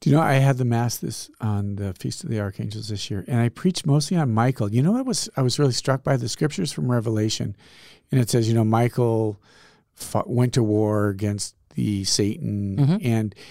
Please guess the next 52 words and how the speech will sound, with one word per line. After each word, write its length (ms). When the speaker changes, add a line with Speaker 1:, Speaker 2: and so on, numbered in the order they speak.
Speaker 1:
and 120
then 80
what 160
the 80
text 320
says, 440
um, 340
there 160
was 180
not 240
a 60
place 420
for 160
him 200
in 100
heaven, 400
Speaker 2:
Mm. 180
Speaker 1:
and 80
he 60
got 140
thrown 260
out. 100
And 80
I 40
was 100
just 180
reflecting 400
on, 240
that 180
needs 220
to 60
be 120
my 220
story, 540
right? 240
That 120
there 160
isn't 180
a 80
place 500
in 180
my 120
heart, 400
or 100
there 140
isn't 180
a 60
place 360
in 80
my 100
life 380
that 180